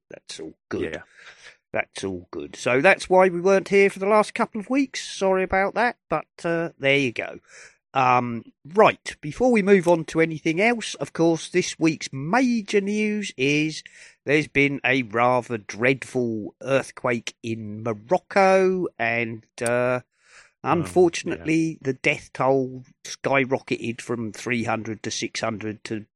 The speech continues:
Speaker 1: nine hundred to two thousand or whatever it is predicted to be at the moment. So as ever, if you, uh, have some cash to spare, uh, please donate, you know,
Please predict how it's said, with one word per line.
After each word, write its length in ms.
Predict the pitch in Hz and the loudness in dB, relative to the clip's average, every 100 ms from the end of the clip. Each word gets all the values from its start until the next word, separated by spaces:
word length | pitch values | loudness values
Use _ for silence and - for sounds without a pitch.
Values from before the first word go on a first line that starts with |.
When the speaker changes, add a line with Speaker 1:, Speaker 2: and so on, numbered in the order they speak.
| - | -8
Speaker 1:
nine 300 | 104 107 104 | -2 -2 -2
hundred 400 | 107 104 104 92 - | -6 -6 -10 -12 -8
to 200 | 98 90 _ - | -8 -8 _ -12
two 180 | 107 | -10
thousand 640 | 95 110 107 101 - 101 101 | -4 -2 0 -2 -10 -14 -12
or 80 | 101 | -10
whatever 440 | 101 - 110 110 | -10 -10 -10 -8
it 60 | 110 | -8
is 280 | 117 113 113 - - | -8 -8 -14 -16 -14
predicted 540 | 123 139 - - 120 | -8 -8 -8 -10 -12
to 40 | - | -4
be 320 | 147 147 - | 0 0 -2
at 140 | 147 - | -6 -8
the 80 | 151 | -10
moment. 720 | 156 180 196 196 196 - - _ _ _ _ _ | -2 0 0 -2 -4 -8 -18 _ _ _ _ _
So 180 | - 208 | 6 8
as 140 | 220 | 8
ever, 380 | 180 185 180 180 - | 6 6 6 4 2
if 260 | 175 - | -4 -4
you, 360 | 175 165 160 151 | -2 0 0 -2
uh, 200 | 151 147 | -2 -2
have 200 | 143 160 | -4 -6
some 160 | - 165 | -8 -8
cash 340 | - 156 - | -6 -6 -8
to 80 | - | -12
spare, 540 | - - 185 185 185 - _ _ _ _ | -8 2 4 6 2 -2 _ _ _ _
uh, 120 | - - - | -12 -12 0
please 300 | 180 185 170 | 2 2 2
donate, 640 | 160 151 151 151 - - - | 2 4 4 2 0 -14 -14
you 140 | - 123 | -10 -6
know, 400 | 117 117 113 | -6 -4 -6